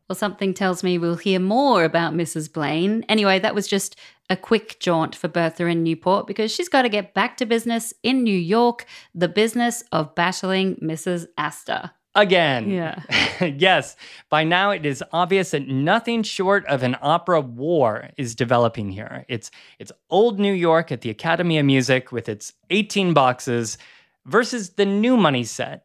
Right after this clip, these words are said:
Speaker 2: at the Metropolitan Opera House with its three levels of boxes. Bertha, Bertha hears that there are a hundred and twenty of them. And stopping by to talk this through over tea with Bertha, Missus Astor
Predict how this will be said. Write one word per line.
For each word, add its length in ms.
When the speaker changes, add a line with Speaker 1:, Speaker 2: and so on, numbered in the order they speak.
Speaker 2:
at 200
the 180
Metropolitan 760
Opera 300
House 380
with 200
its 220
three 480
levels 480
of 140
boxes. 500
Bertha, 480
Bertha 220
hears 420
that 160
there 160
are 340
a 100
hundred 360
and 140
twenty 340
of 140
them. 260
And 360
stopping 500
by 240
to 140
talk 300
this 260
through 560
over 280
tea 400
with 240
Bertha, 400
Missus 340
Astor 680